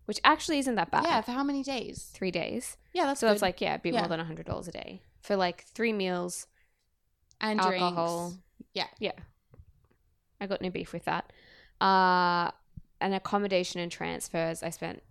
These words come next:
Speaker 1: five hundred and twenty-two dollars on.
Speaker 2: Yeah.
Speaker 1: Which is just, like,
Speaker 2: Yeah.
Speaker 1: what it costs. But then I had some, I incurred some expenses along the way. So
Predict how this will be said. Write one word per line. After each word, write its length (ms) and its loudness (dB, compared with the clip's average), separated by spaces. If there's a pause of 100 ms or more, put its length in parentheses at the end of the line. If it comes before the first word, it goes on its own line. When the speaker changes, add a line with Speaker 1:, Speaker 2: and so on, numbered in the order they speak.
Speaker 1:
five 360 -6
hundred 240 -8
and 80 -10
twenty-two 380 -14
dollars 340 -10
on. 360 -10 (440)
Speaker 2:
Yeah. 480 -4 (320)
Speaker 1:
Which 160 -6
is 140 -2
just, 180 -8
like, 340 -8 (220)
Speaker 2:
Yeah. 260 -6 (220)
Speaker 1:
what 140 -10
it 60 -12
costs. 580 -6 (800)
But 100 -2
then 120 4
I 80 2
had 180 2
some, 300 -2 (160)
I 40 0
incurred 360 0
some 100 -4
expenses 840 -6 (840)
along 280 -4
the 60 -8
way. 360 -4 (420)
So 840 0